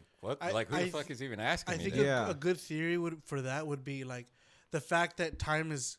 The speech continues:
Speaker 2: cyclical and constant, like, it's ever changing. Like, so the way we perceive length, height, and, and, and width, whatever, right?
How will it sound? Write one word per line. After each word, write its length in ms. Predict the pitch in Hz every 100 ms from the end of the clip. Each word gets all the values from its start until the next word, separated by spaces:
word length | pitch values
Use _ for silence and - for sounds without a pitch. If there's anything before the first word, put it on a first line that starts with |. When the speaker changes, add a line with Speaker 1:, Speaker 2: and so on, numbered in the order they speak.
| _
Speaker 2:
cyclical 560 | - - 175 190 202 196
and 160 | 165 -
constant, 500 | 147 156 - 196 190 _ _ _ -
like, 140 | 160 143
it's 160 | 139
ever 220 | 170 160 151
changing. 360 | 147 151 139
Like, 140 | 135 123 _ _ _ _
so 260 | - 175 165
the 100 | 160
way 140 | 170
we 140 | 190 196
perceive 600 | 185 151 180 175 156 147
length, 400 | 151 160 151 - _ _ _
height, 280 | - 151 143
and, 220 | 131 120 135
and, 240 | 127 123
and 200 | 123 120
width, 260 | 143 147 135
whatever, 320 | 127 131 120
right? 200 | 127